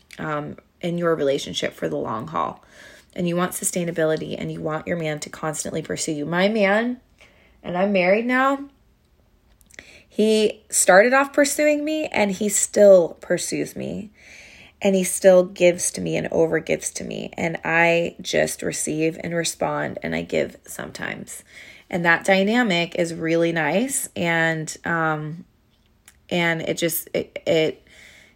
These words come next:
it allows the man to be the man and rise up in that way. And so therefore I have, n-, I don't s-, stress or, um, you know,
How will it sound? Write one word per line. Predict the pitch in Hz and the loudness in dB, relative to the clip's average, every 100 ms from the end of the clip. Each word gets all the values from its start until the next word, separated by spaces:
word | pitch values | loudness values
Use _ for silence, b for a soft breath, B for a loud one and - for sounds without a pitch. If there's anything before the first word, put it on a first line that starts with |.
| _ - | _ 0
it | 175 - | 2 4
allows | 165 156 151 165 | 4 6 4 2
the | 196 | -2
man | 175 143 160 | -2 -4 -6
to | - | -8
be | - | -8
the | - | -8
man | 160 147 139 - | -6 -4 -4 -6
and | - 90 | -6 -4
rise | 65 60 - | -2 -2 -4
up | - - | -8 -8
in | - | -8
that | - - | -8 -6
way. | - - - - _ | -6 -6 -8 -16 _
And | 180 160 156 156 | -4 -2 -4 -4
so | - 170 | -2 0
therefore | 165 160 - 165 160 - | 2 0 0 2 2 2
I | 156 165 | 2 2
have, | 165 160 185 | 0 -2 -6
n-, | 170 180 - | -8 -8 -4
I | 160 | 0
don't | 156 - | 0 -2
s-, | - - - _ - | -10 -12 -14 _ -16
stress | - 185 165 - - | -2 2 2 0 -4
or, | 143 147 B B B B - | -4 -6 B B B B -8
um, | 170 156 151 147 - _ _ _ | -2 -2 -4 -10 -14 _ _ _
you | 185 170 | -4 0
know, | 165 160 | 2 2